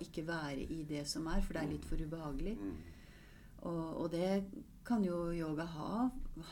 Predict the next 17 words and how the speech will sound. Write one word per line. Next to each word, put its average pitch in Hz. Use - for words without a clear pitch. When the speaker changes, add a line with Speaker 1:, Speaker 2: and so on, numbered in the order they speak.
Speaker 1:
eller 160
yoga 156
har 254
ulike 160
verktøy 151
for -
oss 147
til 180
å 196
håndtere 160
det 147
ubehaget -
også. -
Hjelpe 175
oss -
litt. -
Eh, 156